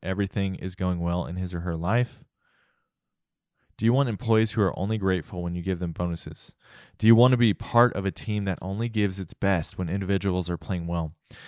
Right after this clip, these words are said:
If we set arbitrary outcome-based goals of, for those we are leading, we're actually creating more entitled people. Much like the parent who pays his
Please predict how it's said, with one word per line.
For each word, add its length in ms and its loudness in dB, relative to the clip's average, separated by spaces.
If 80 2
we 100 6
set 180 4
arbitrary 560 6
outcome-based 760 2
goals 380 0
of, 200 -10
for 240 -2
those 340 2
we 220 0
are 80 4
leading, 340 0
we're 120 4
actually 260 0
creating 440 -2
more 300 2
entitled 560 -4
people. 380 -6
Much 180 2
like 140 4
the 80 -4
parent 340 0
who 100 0
pays 320 0
his 420 -2